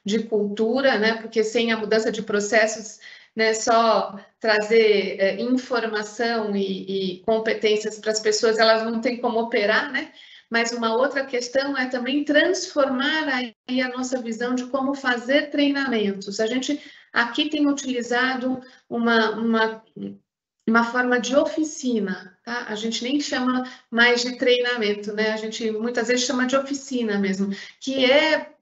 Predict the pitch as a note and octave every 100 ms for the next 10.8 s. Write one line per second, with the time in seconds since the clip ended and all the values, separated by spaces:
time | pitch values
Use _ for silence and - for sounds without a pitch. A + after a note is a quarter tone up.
0 | G3 - B3+ B3+ C#4 D4 C#4+ B3+ C#4 C#4
1 | A#3+ G3+ F#3+ - G3+ G#3 A3 G#3 A#3 A#3+
2 | B3 A#3 - A3+ - B3 B3 B3 A#3 A3+
3 | A#3 A#3+ A#3 A#3 A#3 G3+ G3 G3 G#3 -
4 | B3+ B3 E4 - D4 A#3 A3 G#3+ - C4
5 | C#4 C#4+ - - - - - _ - G#3+
6 | G#3 G#3 G3+ G3 F#3+ G3 - G#3 G3+ G3+
7 | G#3+ A3 C#4 C4+ B3+ A#3+ A#3+ B3+ B3 G#3
8 | G3+ - - G#3 G#3 A#3+ A#3+ A3+ A3+ A3+
9 | - C4+ C4+ C#4 B3+ A3+ A3 G#3+ G#3 G3+
10 | G#3 G3+ G#3 G#3 G3+ G3+ G3+ -